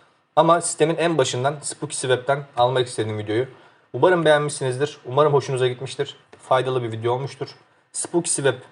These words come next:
videomuz bu kadardı. Diğer videolarda diğer platformları, işte Tomb Chain var aklımda. <clears throat> İşte gösterdiğim gibi tarot platformu var. Onun haricinde Spirit Swap var.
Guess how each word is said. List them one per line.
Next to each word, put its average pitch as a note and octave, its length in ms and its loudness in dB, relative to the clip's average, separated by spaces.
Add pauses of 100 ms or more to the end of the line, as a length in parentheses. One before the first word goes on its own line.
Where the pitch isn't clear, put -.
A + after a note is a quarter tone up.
(180)
videomuz A#2 380 -2
bu B2+ 80 -4
kadardı. C3+ 480 2 (220)
Diğer F3+ 240 4
videolarda D3 560 4 (120)
diğer D3 260 4
platformları, C3+ 540 0
işte A#2 220 -4
Tomb D3 240 2
Chain B2+ 240 -2
var A#2+ 100 4
aklımda. A2+ 460 0 (1120)
<clears throat> C#3 100 -4 (220)
İşte B2 220 -10
gösterdiğim C3+ 540 4
gibi A#2 180 -4
tarot C3+ 300 6
platformu A#2+ 480 2
var. A#2 200 2 (880)
Onun A#2+ 200 0
haricinde A#2 500 4
Spirit - 340 -2
Swap B2+ 320 2
var. A#2+ 200 4